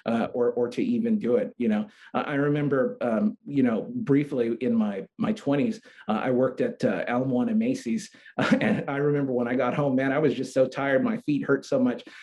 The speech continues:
I just wanted to sleep and that was it. But um, you know, <laughs> y-, y-, what, what can you say, right? I mean, uh, you're tired, you're, you're worn out, but,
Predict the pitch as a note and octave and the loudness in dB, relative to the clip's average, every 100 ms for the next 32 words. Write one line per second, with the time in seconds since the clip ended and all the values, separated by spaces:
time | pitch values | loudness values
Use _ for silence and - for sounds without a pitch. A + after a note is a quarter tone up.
0 | - D3+ D3 B2+ C3+ C3 A2 G2+ - D3 | 0 2 2 0 0 2 0 -2 -4 0
1 | D#3+ D3+ B2 A#2+ - - - D3+ B2 A#2+ | 0 0 0 0 -2 -16 -6 -2 0 -2
2 | A2 - - G#2+ A#2 - _ _ - A#2+ | 0 0 0 -2 -2 -2 _ _ -6 -2
3 | A2 G#2 G#2 - _ - A#2+ - - - | 0 0 -4 -10 _ 0 2 2 0 0
4 | - - B3+ - - - - - B2+ C#3 | 0 2 2 2 -6 -4 -2 -2 0 0
5 | C#3 C#3 B2+ - - B2+ D#3 D3+ D3 C#3+ | 0 -2 -2 -10 -10 -2 0 0 -2 -2
6 | C3+ - D3+ A#2 A#2 B2 A#2 A#2 A2 G#2+ | -2 0 0 0 0 0 0 0 0 0
7 | G2+ - A#2+ A2+ - C3+ C#3 C3+ B2 A#2 | 0 -2 -2 -2 -2 -2 0 0 0 -2
8 | A2 A2 A2+ A2+ B2 B2 B2 B2 - A2 | 0 0 0 0 2 2 0 -2 -4 -6